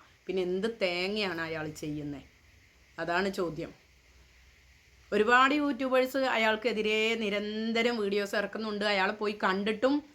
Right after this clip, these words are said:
ഭീഷണിപ്പെടുത്തിയിട്ടും എല്ലാം ചെയ്യുന്നുണ്ട്. പക്ഷേ അയാൾക്ക് അനുകൂലിച്ചിട്ട് കുറേ സ്ത്രീ ജന്മങ്ങളാണ് എന്നുള്ളതാണ് സത്യം. അയാളെ ഇങ്ങനെ വളർത്തുന്നത്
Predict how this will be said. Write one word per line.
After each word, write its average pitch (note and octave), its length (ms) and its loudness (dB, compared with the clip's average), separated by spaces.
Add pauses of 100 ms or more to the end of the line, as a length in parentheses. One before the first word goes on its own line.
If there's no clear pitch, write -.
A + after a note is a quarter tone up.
(120)
ഭീഷണിപ്പെടുത്തിയിട്ടും A3+ 960 0
എല്ലാം G#3 320 0
ചെയ്യുന്നുണ്ട്. F#3 460 0
പക്ഷേ A#3 480 0
അയാൾക്ക് A3 460 2
അനുകൂലിച്ചിട്ട് A3 840 -2
കുറേ A3 320 -2
സ്ത്രീ G#3+ 440 -6
ജന്മങ്ങളാണ് F#3+ 840 0
എന്നുള്ളതാണ് F3 960 -4
സത്യം. - 400 -2 (720)
അയാളെ G3+ 320 6
ഇങ്ങനെ B3+ 260 2
വളർത്തുന്നത് A3 840 2